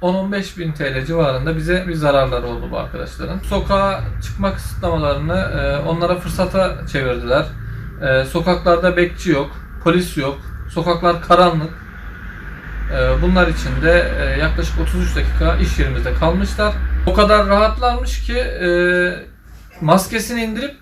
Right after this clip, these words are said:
kapının önüne sigara içmiş. E, buradan altı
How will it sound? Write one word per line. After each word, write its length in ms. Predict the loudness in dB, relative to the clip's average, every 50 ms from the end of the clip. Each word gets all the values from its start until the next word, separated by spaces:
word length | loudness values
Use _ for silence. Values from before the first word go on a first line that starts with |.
| -2
kapının 280 | 2 2 2 2 0 -4
önüne 220 | -4 -4 -4 -4
sigara 360 | -6 -4 0 4 6 6 6
içmiş. 560 | 6 2 0 -4 -8 -8 -8 -8 -10 -14 -18 -20 -20 -20 -20 -20 -20 -20 -18 -12 -8
E, 280 | -6 -6 -4 -4 -4 -6 -6 -4 -2
buradan 360 | -2 2 4 4 2 2 2 -6 -14 -16 -6 0
altı 680 | 4 4 6 4 4 0 -6 -4 -4 -2 -4 -4 -8